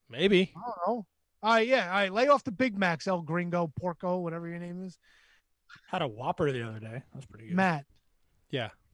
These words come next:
Speaker 2: I love Alexander Hammerstone.
Speaker 1: I see that. Nice T-shirt.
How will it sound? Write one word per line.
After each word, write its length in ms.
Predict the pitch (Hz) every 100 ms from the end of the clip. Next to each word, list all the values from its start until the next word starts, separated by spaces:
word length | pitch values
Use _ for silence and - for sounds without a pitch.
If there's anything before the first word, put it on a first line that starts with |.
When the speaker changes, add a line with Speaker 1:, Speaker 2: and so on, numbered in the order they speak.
| _ _ _ _ _
Speaker 2:
I 160 | 196 214
love 480 | 214 208 185 165 147 _ _ _ _ -
Alexander 460 | 196 175 165 170 156
Hammerstone. 480 | 160 143 - 127
Speaker 1:
I 20 | 113
see 180 | - 190
that. 180 | 117 107
Nice 180 | 160
T-shirt. 440 | - 208 - 123